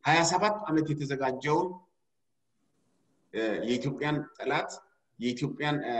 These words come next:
ሉዓላዊነት የሚደፍር ኃይል ከውጭ ኃይል ጋር እየተባበረ የኢትዮጵያን ህዝብ ያጎሳቆለውን፣ የጨቆነውን፣ ያፈነውን ኃይል በአስራ አምስት ቀን ውስጥ፣ እ፣ አደብ ሊያስገዛ ይቻላል። ይሄ የኢትዮጵያ አምላክ ነው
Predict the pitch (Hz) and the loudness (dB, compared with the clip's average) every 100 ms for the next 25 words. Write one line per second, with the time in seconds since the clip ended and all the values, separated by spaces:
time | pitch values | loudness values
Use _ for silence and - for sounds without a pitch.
0 | 107 - 107 120 127 123 131 131 127 127 | -2 -2 -2 0 0 2 0 0 0 0
1 | 123 135 143 143 196 202 - _ _ - | -2 -6 -2 2 2 2 -8 _ _ 2
2 | 147 156 160 139 135 131 131 123 123 123 | 4 4 2 2 0 0 0 0 -2 -4
3 | 123 123 143 156 135 123 127 - 127 127 | -4 -4 -4 -4 -4 -6 -8 -4 -4 -4
4 | - _ - 131 123 120 120 127 135 - | -14 _ -2 -2 2 2 2 0 -2 -4
5 | - 117 113 - _ - 139 156 151 131 | -6 -10 -12 -16 _ -6 0 0 0 -2
6 | 123 113 135 143 139 127 120 113 147 220 | -2 2 2 2 0 -4 -4 -2 2 2
7 | 233 - _ _ _ _ 131 135 135 131 | 0 -8 _ _ _ _ 2 2 2 2
8 | 127 - 120 117 190 - - _ _ _ | 0 -4 -6 -4 -4 -6 -18 _ _ _
9 | 104 110 101 110 110 107 98 - 98 90 | -8 -4 -2 -2 -2 -2 -4 -6 -10 -10
10 | 87 87 76 - _ - 160 175 139 135 | -10 -12 -18 -20 _ -2 4 6 4 0
11 | 127 147 135 117 117 113 117 - _ _ | -2 -2 -2 -4 -4 -6 -6 -14 _ _
12 | _ _ _ - 123 | _ _ _ -4 -2